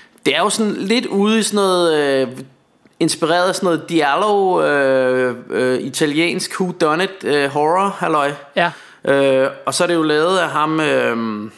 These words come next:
Speaker 2: Øh, Edgar
Speaker 1: nu har jeg
Speaker 2: Wright,
Speaker 1: glemt.
Speaker 2: ikke?
Speaker 1: Edgar Wright, ja, præcis, som også har lavet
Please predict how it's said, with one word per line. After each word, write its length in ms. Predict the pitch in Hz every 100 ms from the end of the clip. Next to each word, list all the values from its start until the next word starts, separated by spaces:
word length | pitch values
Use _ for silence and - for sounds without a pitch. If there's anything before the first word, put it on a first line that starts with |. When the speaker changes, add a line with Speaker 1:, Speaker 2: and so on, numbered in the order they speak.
| - _ - _ _ -
Speaker 2:
Øh, 180 | 165 165
Edgar 260 | 180 165 165
Speaker 1:
nu 60 | 139
har 60 |
jeg 40 | 147
Speaker 2:
Wright, 120 | 170
Speaker 1:
glemt. 200 | 196 127
Speaker 2:
ikke? 840 | - - - _ _ _ - 160 156
Speaker 1:
Edgar 140 | 156
Wright, 400 | 139 131 156 175
ja, 120 | 151
præcis, 420 | 139 139 - 165 117
som 260 | - 139
også 220 | 139 139
har 60 | 147
lavet 340 | 135 131 127